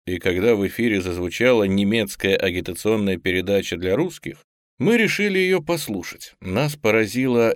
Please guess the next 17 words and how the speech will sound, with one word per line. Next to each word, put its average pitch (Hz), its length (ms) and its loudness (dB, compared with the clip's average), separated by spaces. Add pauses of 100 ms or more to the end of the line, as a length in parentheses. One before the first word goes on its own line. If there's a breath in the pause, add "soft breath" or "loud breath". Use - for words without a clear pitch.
не 120 220 -2
сообщение 117 840 0
о 104 160 0
разгроме 95 640 2
очередной 95 580 -2
группы 95 380 -2
войск, 98 560 -4 (280)
не 113 240 4
цифры 127 580 0
потерь, 104 720 2
пленных 104 560 2
и 92 60 2
трофеев, 98 760 0
а 95 140 0
то, 160 180 -2
что 113 240 -4
диктор 104 600 -6